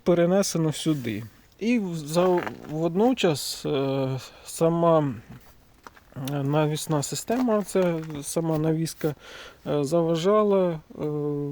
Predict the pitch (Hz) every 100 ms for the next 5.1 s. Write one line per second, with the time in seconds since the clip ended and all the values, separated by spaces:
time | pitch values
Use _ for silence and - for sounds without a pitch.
0 | 143 - 143 151 151 147 151 170 160 143
1 | 123 127 - 139 143 - 156 156 151 147
2 | 135 143 131 143 156 139 123 117 - -
3 | - - - - 160 151 165 - 175 151
4 | 165 160 165 147 143 - - 185 196 -
5 | -